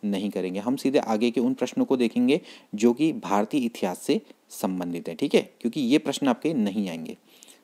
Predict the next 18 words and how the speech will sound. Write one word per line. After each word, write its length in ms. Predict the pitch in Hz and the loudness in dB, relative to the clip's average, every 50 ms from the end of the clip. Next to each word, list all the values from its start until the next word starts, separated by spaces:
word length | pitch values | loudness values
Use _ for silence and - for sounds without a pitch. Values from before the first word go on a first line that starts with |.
| _ _ - | _ _ -4
हिटलर 360 | 104 - - 104 104 104 101 | -4 -4 0 0 0 2 2
विटलर 280 | 107 104 - 104 101 98 | 0 0 0 0 -2 -2
से 140 | - - 110 | 0 -2 -2
हमारा 280 | 101 98 98 95 101 | -2 -2 -2 -2 -2
कोई 320 | 101 - 104 104 107 - - _ _ | 0 0 2 2 2 0 -2 _ _
रिलेशन 360 | 104 95 92 87 - - 110 107 | -8 -6 -6 -6 -4 -4 -4 -2
नहीं 300 | 95 90 92 95 95 110 | -2 -4 -4 -4 -2 -2
है, 160 | 175 196 - - - - _ _ _ - | -4 -4 -8 -14 -20 -20 _ _ _ -4
ठीक 160 | 135 131 - | -2 -2 -2
है। 120 | - - - | -4 -2 2
इंडिया 200 | 131 135 135 156 | 4 6 6 6
के 100 | 160 175 | 6 4
परिप्रेक्ष्य 460 | 160 - 151 135 - 139 131 - - 147 | 4 2 2 2 4 0 0 0 -2 -2
में 60 | 139 | 0
अगर 120 | 135 139 | 0 0
कुछ 240 | 135 - 135 - - | 0 -2 -4 -2 -2
होगा 180 | 117 113 123 127 | 0 0 0 0
तो, 320 | - 135 135 120 - - | 2 2 2 2 0 -4